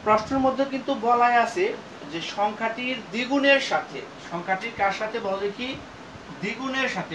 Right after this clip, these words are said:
কত যোগ করলে? পাঁচ যোগ করলে যোগফল আমার কত হয়? টোয়েন্টি ফাইভ এর কি হয় আমাদের, বলো দেখি? সমান হয়। তাহলে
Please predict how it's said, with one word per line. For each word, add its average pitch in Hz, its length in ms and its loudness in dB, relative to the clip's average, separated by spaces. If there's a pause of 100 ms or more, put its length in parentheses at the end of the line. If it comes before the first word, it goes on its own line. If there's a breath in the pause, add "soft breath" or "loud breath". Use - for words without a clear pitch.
(120)
কত - 160 -4 (160)
যোগ 269 100 -6 (100)
করলে? 233 280 2 (840)
পাঁচ 285 300 8 (220)
যোগ 240 140 -4 (100)
করলে 160 360 2 (920)
যোগফল 240 440 2
আমার 254 220 0
কত 269 140 2 (140)
হয়? 247 200 2 (580)
টোয়েন্টি 254 380 -2
ফাইভ 175 240 2
এর 196 140 -6
কি 202 80 -6
হয় 190 220 4
আমাদের, 180 260 -4
বলো 165 180 0
দেখি? 240 220 -8 (720)
সমান 262 280 2 (100)
হয়। - 200 -8 (880)
তাহলে 165 180 -2